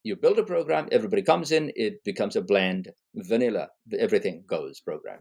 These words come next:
right? And you build another one, and you have to accommodate, and it goes on. So this is also pointing to a, a second problem, which is graduate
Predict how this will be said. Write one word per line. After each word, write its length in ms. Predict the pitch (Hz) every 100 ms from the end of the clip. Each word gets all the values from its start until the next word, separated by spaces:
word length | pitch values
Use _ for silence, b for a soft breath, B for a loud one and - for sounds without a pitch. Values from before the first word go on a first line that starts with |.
| -
right? 200 | 113 104 B _
And 100 | 135
you 60 | 120
build 220 | 185 185
another 280 | 170 160 143
one, 440 | 135 127 120 110 _ -
and 140 | 127 113
you 100 | 113
have 120 | 98
to 60 |
accommodate, 580 | 95 160 147 127 120 110 -
and 100 | 92
it 100 | -
goes 140 | 82 -
on. 120 | - _ _ _ -
So 180 | 196
this 360 | 160 160 269 -
is 160 | 220 185
also 640 | 160 180 - 139 131 -
pointing 440 | 127 127 117 117 113
to 100 | 107
a, 80 | 98 _ 110 - 101
a 20 | -
second 320 | 233 240 196
problem, 320 | - - -
which 180 | 113 113
is 80 | 113
graduate 640 | - 151 202 196 196 185